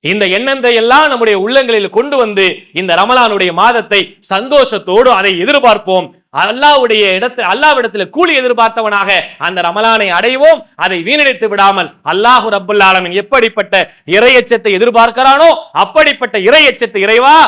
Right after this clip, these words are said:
என் உள்ளத்தில் ஏற்படுத்தி என்னையும் என்னை சுத்தி இருப்பவர்களையும் என் சமூகத்தையும் பாதுகாப்பதற்கான உதவியை இறைவா நீ செய் என்று அல்லாஹ்விடத்தில் கையேந்தி நல்லதொரு அமல்களை செய்து அல்லாஹ்வுடைய அருளையும் மன்னிப்பையும் பெற்று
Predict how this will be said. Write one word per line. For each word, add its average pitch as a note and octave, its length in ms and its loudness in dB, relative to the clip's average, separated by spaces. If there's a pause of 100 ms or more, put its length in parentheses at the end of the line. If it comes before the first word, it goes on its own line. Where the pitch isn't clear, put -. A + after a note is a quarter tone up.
(280)
என் F#3 180 -10
உள்ளத்தில் C4 400 -2 (100)
ஏற்படுத்தி G#3+ 460 -4 (100)
என்னையும் C#4 440 -2
என்னை A3 240 -6
சுத்தி A#3 240 -6
இருப்பவர்களையும் A3 600 -2 (240)
என் F3+ 200 -6
சமூகத்தையும் A3+ 680 -2
பாதுகாப்பதற்கான G#3 840 -2 (120)
உதவியை C4 320 0 (320)
இறைவா A#3 300 2 (140)
நீ A#3+ 60 -4 (120)
செய் B3+ 240 -2
என்று G#3+ 220 -6
அல்லாஹ்விடத்தில் F#3+ 600 -2
கையேந்தி G#3 460 -2 (380)
நல்லதொரு A#3 460 0
அமல்களை G#3 320 0 (120)
செய்து F3+ 240 -4 (120)
அல்லாஹ்வுடைய F#3+ 520 -2
அருளையும் G3+ 440 -4
மன்னிப்பையும் G#3+ 500 -4
பெற்று G3+ 280 -2